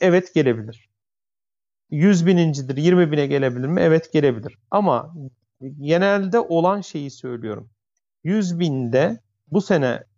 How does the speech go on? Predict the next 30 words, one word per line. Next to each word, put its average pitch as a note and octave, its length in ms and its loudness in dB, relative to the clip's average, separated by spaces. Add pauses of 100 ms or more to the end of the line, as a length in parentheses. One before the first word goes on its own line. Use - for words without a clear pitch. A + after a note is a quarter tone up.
(140)
iyi F3+ 200 0
çalıştı, G#3 640 0 (320)
bu C3+ 60 -20
sene, A#2+ 300 -4 (600)
e, A#2+ 320 2
çalıştığı F3+ 480 0
gibi F3 240 -2
seneye G3+ 400 2
de E3 60 0
çalışmak B2+ 540 -6
istiyor G#3 440 0 (760)
ise, E3+ 480 -4 (680)
e, C3+ 360 -4
elli E3+ 380 2
binin G3 220 2
altında E3+ 580 -2
da D#3+ 140 -2
bir C3 140 -4
hedefi C#3 360 -2
varsa, B2 560 -2 (100)
işte - 180 -20
otuz D#3 420 -8
binlerde, A#2+ 500 -4
yirmi C3+ 400 -4
binlerde, B2 400 0
on E3 300 0
binlerde B2+ 460 -2
bir D#3 80 -2
hedefi E3+ 300 -4
varsa F3 440 0